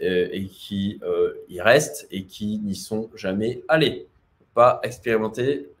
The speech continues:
le, ce parcours-là. J'ai, je, tais-toi. Enfin, un peu, un peu d'humilité, quoi.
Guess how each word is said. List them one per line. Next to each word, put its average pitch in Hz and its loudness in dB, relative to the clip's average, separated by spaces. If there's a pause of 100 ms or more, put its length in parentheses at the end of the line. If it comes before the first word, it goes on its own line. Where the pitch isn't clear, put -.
(280)
le, 98 -10 (100)
ce - -10
parcours-là. 101 -6 (2500)
J'ai, 110 -10
je, 101 -10 (300)
tais-toi. 147 -2 (1500)
Enfin, 90 -4
un 107 -6
peu, 117 -4 (200)
un 107 -16
peu 127 -4
d'humilité, 123 -2
quoi. - -20